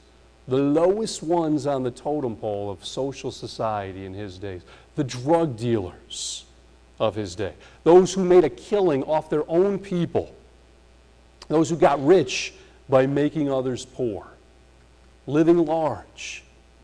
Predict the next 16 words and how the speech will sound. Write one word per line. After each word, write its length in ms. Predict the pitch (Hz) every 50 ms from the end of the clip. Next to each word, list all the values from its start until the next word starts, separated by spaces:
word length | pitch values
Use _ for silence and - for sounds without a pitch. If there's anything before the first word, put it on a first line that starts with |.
| _ _ -
while 160 | - 117 113
making 400 | 113 120 123 120 - 127 120 127
others 680 | 127 120 117 107 110 104 98 92 - - - - - -
small. 640 | - - - - - 117 107 104 98 92 85 - - - - - _ _ _ _ _ _ _ _ - - - - - - - -
Even 420 | 160 165 175 165 185 196 185 151
they 400 | 131 165 170 190 226 240 180 110 90 90 - - - - - - - _ - - _ -
love 320 | 131 123 123 120 110 101 107
those 640 | 120 117 113 110 104 104 101 98 - - - - - - - - - - -
who 120 | - 131 123
love 320 | 113 120 117 110 95 92
them. 400 | 107 120 143 151 113 95 92 101 - - - _ _ - - _ _ _ _ _ _ _ _ _ _ _ _ _ _ _ _ _ - - - - - - - - - - - -
You 300 | 120 127 160 214 233 196
haven't 420 | 196 202 196 190 175 165 147 -
taken 540 | - - 160 156 151 - 151 123 113 104 - - - - - - -
one 460 | 123 110 123 143 165 175 202 214 208
step 580 | - - - - - - - 170 147 120 92